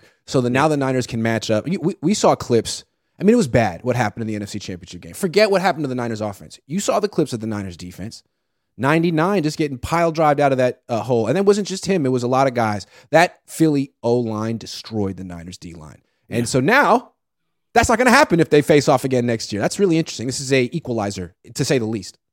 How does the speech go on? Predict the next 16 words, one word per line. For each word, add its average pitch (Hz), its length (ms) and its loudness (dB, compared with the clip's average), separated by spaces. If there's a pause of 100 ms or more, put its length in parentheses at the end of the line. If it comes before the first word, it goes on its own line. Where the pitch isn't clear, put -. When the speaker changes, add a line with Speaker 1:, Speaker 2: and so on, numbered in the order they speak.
(380)
Speaker 2:
And 135 140 -4
it's 135 140 -2
a - 20 -8
very 135 320 2
early 139 280 0
move. 131 580 -4
Uh, 92 400 -8
you 107 100 -10
know, 107 100 -6
there's 117 200 -8
still 135 220 -2
a - 20 -2
lot 113 180 0
of 113 80 -8
time 127 240 -6
left. 127 280 -6